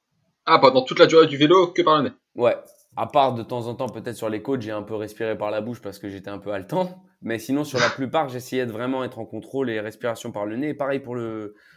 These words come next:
Speaker 2: pour la course à pied.
Speaker 1: Et tu peux expliquer un peu l'intérêt de la respiration par le nez ?
Speaker 2: Alors, la, la théorie de la respiration par le nez, c'est que, euh, bon, de un,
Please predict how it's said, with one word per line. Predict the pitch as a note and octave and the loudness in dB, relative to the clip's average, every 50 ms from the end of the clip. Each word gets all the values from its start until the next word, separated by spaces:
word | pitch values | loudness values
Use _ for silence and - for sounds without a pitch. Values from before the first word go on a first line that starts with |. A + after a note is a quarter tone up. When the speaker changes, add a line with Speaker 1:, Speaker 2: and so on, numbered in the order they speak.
| _ _ | _ _
Speaker 2:
pour | - A#2 | -2 -2
la | A#2 A2 | -2 0
course | A2 B2 A#2 - - | -2 -6 -8 -6 -8
à | A2+ | -8
pied. | - A2 G#2+ G#2 - _ _ _ _ _ _ _ _ _ - _ _ - | -8 -8 -12 -12 -12 _ _ _ _ _ _ _ _ _ -20 _ _ -2
Speaker 1:
Et | C3+ C3 | -2 -2
tu | - - | 0 2
peux | - | 2
expliquer | F#3 - - F#3 D3+ - | 0 2 2 0 2 2
un | F3+ | 2
peu | - F#3 | 4 6
l'intérêt | F3 D#3+ D3+ D#3 G3 E3+ F#3+ G3 | 6 6 6 6 6 6 6 2
de | G3 | 4
la | F3 D#3 C#3+ | 4 6 6
respiration | C#3+ D3 C#3+ - - C#3 C#3+ - D3+ | 6 4 2 0 -2 -2 -2 -4 -2
par | D3+ C#3 C3+ C#3 | 0 2 2 2
le | - | 0
nez ? | - - | -6 -6
Speaker 2:
Alors, | - A2+ A2+ G#2 E2 - - - | -4 -2 -2 -2 -2 -4 -12 -14
la, | - - - - - - - - - A#2 | -16 -16 -16 -18 -20 -20 -18 -6 -2 0
la | A2+ | 0
théorie | - - D3 D3 D3 D3 F3 | 0 0 0 0 2 0 0
de | E3 C#3 | 0 2
la | B2+ | 0
respiration | A#2+ B2 A#2+ B2 - B2+ A#2 A#2+ - - B2 | 0 0 -6 -6 -6 -6 -6 -6 -10 -10 -8
par | A2 A2+ A2+ | -4 -2 -2
le | A2+ A2+ | -2 -2
nez, | A#2+ C3 C#3+ | -2 -4 -4
c'est | D#3+ D3+ - C3+ A2+ | -6 -6 -6 -8 -4
que, | - B2 A2+ G#2 G2+ - _ _ _ _ _ _ _ _ _ _ _ - | 0 0 0 0 -2 -6 _ _ _ _ _ _ _ _ _ _ _ 0
euh, | G#2+ G#2+ G#2 G2+ G2+ G2+ G2 G2 F#2+ | 2 4 6 6 6 6 6 4 2
bon, | E2+ G#2+ A#2 A2+ - | 0 0 -2 -2 -4
de | A2 G#2 G#2 A#2 B2+ - | -8 -4 0 0 0 2
un, | B2+ C#3 D#3 E3+ F#3+ A3 G3 | 2 2 2 2 0 -2 -10